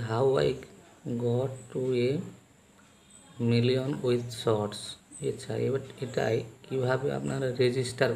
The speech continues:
করবেন, ঠিক আছে? এখানে বলেছে প্রথমে, "Thanks for your interest। Please kindly fill in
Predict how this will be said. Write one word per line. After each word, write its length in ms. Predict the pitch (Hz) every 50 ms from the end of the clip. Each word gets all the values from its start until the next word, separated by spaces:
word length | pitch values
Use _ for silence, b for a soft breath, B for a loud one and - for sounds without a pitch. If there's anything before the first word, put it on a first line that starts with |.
| 117
করবেন, 340 | 113 113 107 107 104 110 139 143 - - - - - - - - - - - - - -
ঠিক 100 | - 147
আছে? 260 | 143 127 117 110 104 101 - -
এখানে 300 | - 123 113 127 131 135
বলেছে 520 | 131 123 127 123 123 127 123 - - 131 131 -
প্রথমে, 520 | - 131 123 - - 123 127 127 127 131 147 147 - - - - - - - - - - - - - - - - - - -
"Thanks 340 | 117 117 120 127 131 127 - - - -
for 160 | - 123 123 123 123
your 220 | 123 123 127 127
interest। 680 | 123 120 120 120 120 123 131 - 120 131 - - - - - - - - - - - - - - - - - - - - - - - - - - - - - - - - - - - - - - - - - - - - - - - - - - - - _ - - - _ _ _ _ _ _ - - - - _ _ - _ _ - - - - _ - - - - - _ _ _ _ -
Please 460 | 139 131 131 135 139 139 - - - - - - - _ - - - _ _ _ -
kindly 640 | - 120 120 120 131 131 135 127 123 117 117 123 - - - - - - - - - - _ - _ - - - - - _
fill 240 | - - - 135 131
in 140 | 131 131 131